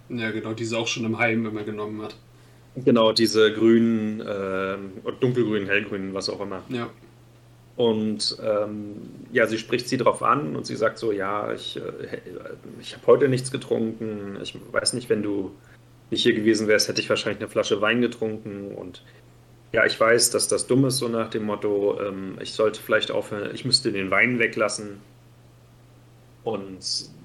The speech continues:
Speaker 2: ja, die beiden sprechen so ein bisschen miteinander und es stellt sich heraus, dass, ähm,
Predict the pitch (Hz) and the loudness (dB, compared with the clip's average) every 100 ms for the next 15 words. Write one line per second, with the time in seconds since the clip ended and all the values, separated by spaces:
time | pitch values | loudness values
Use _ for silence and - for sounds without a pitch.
0 | - - - 104 120 120 120 101 107 107 | -20 -16 -2 4 4 2 2 2 2 0
1 | - 107 139 110 104 101 - 110 113 104 | 0 2 2 2 0 2 2 2 -2 -2
2 | 101 113 110 - 107 101 - - - - | 2 4 4 2 -2 -6 -8 -8 -20 -20
3 | _ _ - - 107 131 - 110 101 107 | _ _ -4 0 2 2 2 2 6 6
4 | 107 - 107 92 - - 110 104 101 98 | 6 4 4 4 0 0 -2 -2 -4 -6
5 | 95 | -8